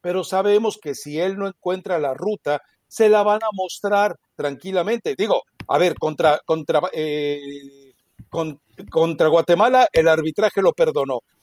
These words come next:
Contra El Salvador, bien pudieron haberse ido por lo menos algún jugador mexicano o dos con tarjeta roja. Entonces, ¿de qué estamos hablando?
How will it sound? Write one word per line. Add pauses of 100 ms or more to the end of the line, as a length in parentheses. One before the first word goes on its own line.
(100)
Contra
El
Salvador,
bien (180)
pudieron
haberse
ido
por
lo
menos
algún
jugador
mexicano
o
dos (260)
con
tarjeta
roja. (220)
Entonces,
¿de
qué
estamos
hablando?